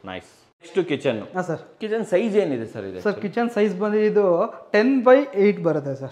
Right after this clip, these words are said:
Speaker 1: ಟೆನ್ by eight.
Speaker 2: ಏಟ್ ಬರುತ್ತೆ.
Speaker 1: ಫಸ್ಟ್ ಇಲ್ಲಿ ನೀವು ಸಪರೇಟರ್ ಮಾಡಿದ್ದೀರಾ
Speaker 2: ಹೌದು
Speaker 1: ಇದು
Speaker 2: ಸರ್,
Speaker 1: ಒಂದು,
Speaker 2: ಪಾರ್ಟಿಷನ್
Speaker 1: ಅಲ್ವಾ?
Speaker 2: ಮಾಡಿದ್ದೀವಿ.
Speaker 1: ಪಾರ್ಟಿಷನ್ಸ್ ಅನ್ನ
Speaker 2: ಹೌದು,
Speaker 1: ಹಾಕಿದ್ದೀರಾ?
Speaker 2: ಹೌದು.
Speaker 1: ಸ್ವಲ್ಪ ಇದ್ರ ಬಗ್ಗೆ ಹೇಳಿ ಸರ್ ಇದು.
Speaker 2: ಸರ್, ಇದು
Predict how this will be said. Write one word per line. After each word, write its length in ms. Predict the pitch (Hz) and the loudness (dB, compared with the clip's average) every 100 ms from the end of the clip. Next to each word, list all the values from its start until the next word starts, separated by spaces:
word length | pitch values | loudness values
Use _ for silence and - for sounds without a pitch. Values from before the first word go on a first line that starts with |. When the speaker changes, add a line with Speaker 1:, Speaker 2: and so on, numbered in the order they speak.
| - | 0
Speaker 1:
ಟೆನ್ 180 | 147 | 0
by 120 | 160 170 | 6 6
eight. 300 | 147 135 180 | 8 6 4
Speaker 2:
ಏಟ್ 180 | 175 | 0
ಬರುತ್ತೆ. 360 | 160 143 - - | -2 -8 -10 -8
Speaker 1:
ಫಸ್ಟ್ 280 | 220 - - | -8 -6 -4
ಇಲ್ಲಿ 280 | 226 147 165 | -2 0 0
ನೀವು 160 | 165 | -2
ಸಪರೇಟರ್ 480 | 139 143 196 208 190 | -4 -2 0 0 -2
ಮಾಡಿದ್ದೀರಾ 420 | 139 113 107 104 | -4 -4 -4 -2
Speaker 2:
ಹೌದು 100 | 180 | 0
Speaker 1:
ಇದು 100 | 175 | -2
Speaker 2:
ಸರ್, 80 | 90 | -6
Speaker 1:
ಒಂದು, 120 | 151 | -6
Speaker 2:
ಪಾರ್ಟಿಷನ್ 280 | 160 156 107 | -6 -6 -4
Speaker 1:
ಅಲ್ವಾ? 180 | 123 117 | -4 -6
Speaker 2:
ಮಾಡಿದ್ದೀವಿ. 320 | 143 127 123 | -10 -14 -4
Speaker 1:
ಪಾರ್ಟಿಷನ್ಸ್ 560 | 143 156 180 175 151 147 | 0 2 0 -2 -6 -6
ಅನ್ನ 120 | 127 | -4
Speaker 2:
ಹೌದು, 120 | 151 | -6
Speaker 1:
ಹಾಕಿದ್ದೀರಾ? 400 | 135 98 95 104 | -6 -8 -6 -6
Speaker 2:
ಹೌದು. 240 | 143 - - | -8 -16 -12
Speaker 1:
ಸ್ವಲ್ಪ 160 | - 170 | -6 -4
ಇದ್ರ 160 | 151 | -4
ಬಗ್ಗೆ 240 | 135 135 127 | -2 -2 -2
ಹೇಳಿ 200 | 127 113 | -4 -6
ಸರ್ 200 | - 104 | -8 -8
ಇದು. 280 | 104 135 - | -8 -8 -2
Speaker 2:
ಸರ್, 120 | 220 | 0
ಇದು 220 | 208 240 | 2 2